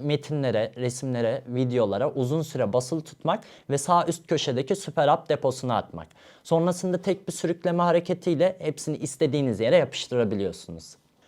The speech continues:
Bunların yanı sıra Huawei MatePad tabletlerinde gördüğümüz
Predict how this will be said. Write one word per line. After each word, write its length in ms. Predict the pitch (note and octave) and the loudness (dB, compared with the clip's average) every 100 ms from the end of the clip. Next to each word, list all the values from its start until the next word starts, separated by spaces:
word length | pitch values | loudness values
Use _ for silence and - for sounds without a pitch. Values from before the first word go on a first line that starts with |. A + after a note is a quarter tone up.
| _ E3 | _ 2
Bunların 260 | F#3+ G#3+ | 4 6
yanı 260 | A3+ A3+ A#3+ | 6 4 2
sıra 360 | A#3+ G#3+ C4 - - - | 4 6 6 0 -18 4
Huawei 420 | D#3+ F3+ G3+ G3 | 8 10 10 6
MatePad 480 | G3 G3+ G3+ E3 - | 4 4 4 0 2
tabletlerinde 680 | C#3 C3+ C#3 - C#3 C#3+ | 2 2 0 0 0 2
gördüğümüz 600 | C3+ B2+ A#2 C#3 A3+ - | 4 4 4 2 0 -2